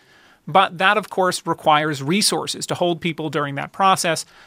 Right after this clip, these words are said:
and, uh, the, there has been a lot of skepticism about whether they have that. Uh, but it is always important to note that, you know, Title forty-two has only existed at this point for going on three years. There is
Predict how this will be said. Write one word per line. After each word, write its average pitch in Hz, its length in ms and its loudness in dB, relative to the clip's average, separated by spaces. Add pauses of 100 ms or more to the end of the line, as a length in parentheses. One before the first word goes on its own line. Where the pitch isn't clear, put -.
(160)
and, 151 400 -2
uh, 147 200 2
the, 156 140 -2
there 147 280 -2
has 151 100 -2
been 151 140 -6
a 160 40 -8
lot 143 140 2
of 143 80 -4
skepticism 151 580 -2
about 147 240 2
whether 139 220 -2
they 139 100 -8
have 170 300 2
that. - 260 -2 (480)
Uh, 170 160 2
but 196 440 4 (100)
it 202 260 -2
is 240 160 2
always 226 380 6
important 190 400 -2
to 185 80 -4
note 190 340 -2
that, 165 300 0
you 165 160 -6
know, 160 100 -8
Title 226 380 2
forty-two 190 520 0
has 160 120 -4
only 202 340 0
existed 160 500 0
at 151 100 -8
this 160 160 -4
point 151 300 -4
for 156 300 -2
going 156 420 0
on 151 220 0
three 170 380 -4
years. 160 560 -2
There 165 260 -2
is 156 300 -2